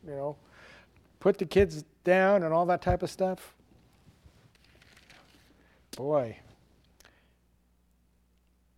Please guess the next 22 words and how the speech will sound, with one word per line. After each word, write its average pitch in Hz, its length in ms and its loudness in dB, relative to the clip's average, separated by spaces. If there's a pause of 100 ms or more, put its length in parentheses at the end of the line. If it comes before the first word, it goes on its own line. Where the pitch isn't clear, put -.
(2500)
Uh, 160 120 2
verse 170 240 4
twenty-seven. 202 760 0 (300)
Psalms 151 320 -2
thirty-one 170 360 2 (340)
twenty-seven. 180 440 0 (280)
"She 214 160 4
looketh 220 360 8
well 247 760 8 (440)
to 202 100 6
the 196 100 8
ways 214 320 10
of 208 100 4
her 214 140 6
household 208 640 4
and 160 240 -2
eateth 190 320 0
not 175 400 0 (400)
the 143 80 -10
bread 151 360 0
of 156 160 -6
idleness." 151 560 0